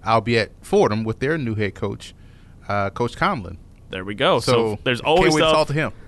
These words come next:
Speaker 2: always stuff coming up, folks. And again, you can follow all this on youtube dot com slash football game plan.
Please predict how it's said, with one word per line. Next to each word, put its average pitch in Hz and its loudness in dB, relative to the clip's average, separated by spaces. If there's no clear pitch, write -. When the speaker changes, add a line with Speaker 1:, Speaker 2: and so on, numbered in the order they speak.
Speaker 2:
always 175 4
stuff 160 2
coming 151 4
up, 151 2
folks. 156 0
And 143 -2
again, 135 0
you 127 -2
can 127 0
follow 131 0
all 143 2
this 135 0
on 135 4
youtube 165 -4
dot 139 2
com 143 2
slash 123 -2
football 123 -2
game 135 0
plan. 127 0